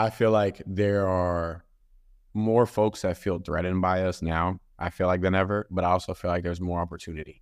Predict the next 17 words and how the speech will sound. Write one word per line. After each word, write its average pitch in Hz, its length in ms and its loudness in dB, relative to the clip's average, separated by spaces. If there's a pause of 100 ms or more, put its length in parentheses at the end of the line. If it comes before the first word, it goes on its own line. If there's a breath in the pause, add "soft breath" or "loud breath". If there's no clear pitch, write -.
you 92 120 -6
know 80 60 -8
what 76 60 -10
I'm 85 60 -12
saying, 78 200 -14
than 80 140 -14
ever. - 220 -18 (480)
And 101 120 2
I 104 80 2
think 101 260 2
one 98 300 2
thing 98 220 0
that 90 120 0
I 92 100 2
would 92 160 0
just 87 220 -4
implore, 87 720 -4